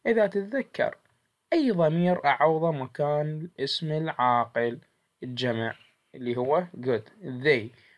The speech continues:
إيش راح يكون جوابي؟ What nationality are they؟ مو is.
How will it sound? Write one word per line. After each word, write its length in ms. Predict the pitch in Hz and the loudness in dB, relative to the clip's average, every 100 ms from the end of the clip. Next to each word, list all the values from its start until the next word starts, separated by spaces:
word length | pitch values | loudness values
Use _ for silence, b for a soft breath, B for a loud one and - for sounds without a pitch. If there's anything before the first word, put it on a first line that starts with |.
| b | b
إيش 120 | - 170 | -4 2
راح 100 | 165 | 2
يكون 240 | 175 165 | 2 0
جوابي؟ 280 | 151 143 131 | 2 0 -2
What 480 | 139 127 127 175 220 | -10 -8 0 2 2
nationality 840 | 262 254 240 214 175 139 135 160 - - | -2 -2 -2 2 2 2 -2 -6 -4 6
are 580 | 143 160 156 143 131 - - _ _ _ _ _ - | 8 8 8 6 4 -4 -12 _ _ _ _ _ -2
they؟ 180 | 127 113 | 2 2
مو 460 | 117 143 160 160 | 0 0 2 2
is. 160 | 135 - | 2 -4